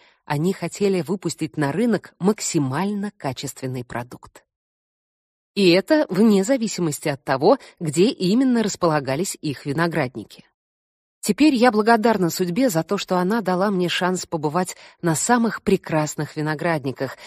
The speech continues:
в самых лучших погребах мира, за то, что мне довелось попробовать самые изысканные вина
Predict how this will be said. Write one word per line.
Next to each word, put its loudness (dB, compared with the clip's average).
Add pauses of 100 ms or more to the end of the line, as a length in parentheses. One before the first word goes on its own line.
(140)
в -10
самых 2
лучших 0
погребах -2
мира, 2 (100)
за 2
то, 4
что 2
мне 4
довелось 2
попробовать 2 (160)
самые 4 (140)
изысканные 2
вина 2